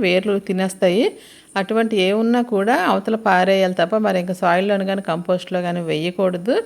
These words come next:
ఈ రోజు నేనైతే మాత్రం మా సిమెంట్ మడులకి మనం కొంచెం గొర్రె మే-, గొర్రె మేక ఎరువు కొద్దిగా వేసాం కదా, పైన ఈ విధంగా వేస్తున్నాను. ఎందుకంటే తీగ జాతులు మంచిగా క్రాప్ కొన్ని నెల అయిపోయిందండి, ఇంకా, ఇంకో మరి పదిహేను ఇరవై రోజుల్లో ఇంక పూత కూడా స్టార్ట్ అయిపోతుంది. ఆ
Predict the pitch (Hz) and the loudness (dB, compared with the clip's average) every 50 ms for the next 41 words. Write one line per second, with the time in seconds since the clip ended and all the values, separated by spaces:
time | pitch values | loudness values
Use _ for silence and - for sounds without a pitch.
0 | - - - - - - - - _ _ - 185 180 170 170 170 185 185 202 202 | -8 -14 -20 -20 -20 -20 -20 -20 _ _ -8 -6 -4 -2 -2 -2 -2 -2 -2 -2
1 | 185 180 180 180 175 175 220 202 185 180 190 208 214 202 190 190 - 175 175 190 | -2 -2 -2 -4 -4 -4 -2 -2 -2 -2 -2 -2 -2 -2 -4 -4 -4 -2 -2 -2
2 | 202 196 208 196 190 185 180 175 175 196 233 285 359 320 214 185 185 185 - 175 | -2 -2 -2 0 0 0 -2 -2 -2 -2 -2 0 0 0 0 0 -2 -2 -2 -4
3 | 175 - 202 180 170 170 170 180 190 208 202 190 180 170 175 175 175 170 165 170 | -4 -4 -6 -4 0 0 2 2 2 0 0 0 0 0 0 -2 -2 0 0 0
4 | 196 208 196 185 175 185 - 190 175 175 180 180 - 170 160 156 170 180 180 170 | 0 0 0 0 0 0 0 -2 -2 -2 -2 -2 -4 -4 -2 0 0 0 0 0
5 | 170 170 196 180 175 196 202 190 180 170 170 180 190 185 175 165 160 165 165 175 | -2 -2 -4 -4 -4 -4 -2 0 0 0 0 0 -2 -2 -2 -2 -4 -4 -4 -4
6 | 190 196 185 160 165 175 - - - 175 165 175 185 196 180 160 160 170 185 185 | -2 -2 -2 -2 -2 -4 -6 -8 -6 -6 -4 -4 -4 -4 -4 -6 -6 -6 -6 -6
7 | 180 170 170 175 240 302 392 - - - - - - - - _ _ - 208 190 | -6 -6 -6 -6 -6 -6 -6 -8 -14 -20 -20 -20 -20 -20 -20 _ _ -2 0 0
8 | 196 220 208 220 214 202 - 226 226 208 170 170 185 185 214 214 226 220 - 190 | 0 0 0 0 0 0 0 -2 -2 0 0 -2 -2 -2 -2 -2 -2 0 0 2
9 | 175 175 190 185 - 208 190 170 170 175 175 180 180 190 185 240 233 208 175 165 | 2 2 2 0 -2 -2 0 0 0 0 0 0 0 0 0 -2 -2 0 0 -2
10 | 151 156 156 160 170 190 208 170 170 170 160 160 160 170 196 185 180 175 175 170 | -2 -2 -2 -4 -4 -6 -6 -6 -6 -4 -4 -4 -2 -2 -2 -2 0 0 0 -2
11 | 175 175 - 175 165 170 190 196 196 190 180 180 180 175 180 180 185 220 233 233 | -2 0 -2 -2 -2 0 0 0 0 0 0 0 2 0 0 0 -2 -2 -2 -2
12 | 220 220 - 180 185 185 196 196 196 208 202 - - 190 175 175 175 190 175 175 | -2 -2 0 0 0 0 0 -2 -2 -2 -2 -2 -2 0 0 0 0 0 -2 -2
13 | 175 160 151 - 165 151 147 143 - - - - - - - - _ - 175 170 | -2 -6 -6 -4 -6 -6 -6 -8 -10 -12 -14 -20 -20 -20 -20 -20 _ -8 -6 -4